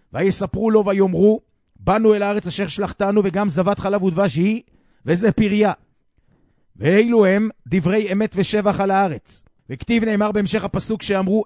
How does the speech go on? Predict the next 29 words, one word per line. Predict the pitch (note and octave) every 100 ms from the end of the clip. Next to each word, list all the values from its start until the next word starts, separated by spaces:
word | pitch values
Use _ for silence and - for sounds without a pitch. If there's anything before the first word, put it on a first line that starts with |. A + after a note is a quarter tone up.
| -
"אפס | G3+ A3+ F3+
כי | - F#3+
עז | F3 G#3+ D#3
העם | F#3 F#3+ G#3
היושב | G3 E3+ - G#3+ D3+
בארץ, | E3+ F3 E3+ G3+ - - _ _ _ _ _
והערים | A2 D#3 E3+ G#3 F#3+
בצורות | G#3 - F#3+ F#3+ D#3+
גדולות | C3 G3 G#3 F#3+
מאוד, | G3 F#3+ G#3+
וגם | F3+ G3 G3+
ילידי | F#3+ E3+ G3+
הענק | G3+ G#3 F#3+
ראינו | G3 G#3+ G3
שם. | - G#2 - _ _ _
והם | - E3+ A3+ A#3 -
דברי | C3 E3+ G3 G#3
לעז | A3 A3+ E3
ושקר | G3 A#3+ - G#3
על | E3+
הארץ." | D3 B2+ F#2 - - _ _ _ _ _ _ _ _ _ _ _ _ _ _
מפרשת | G#3 A3 -
הגמרא | G#3+ G#3 G#3+
את | G3+
הסיבה | - F#3+ G#3
שסידרו | - F#3 E3+ G3+
כך | - G#3
את | G3
דבריהם. | F#3 F#3 F#3 G3+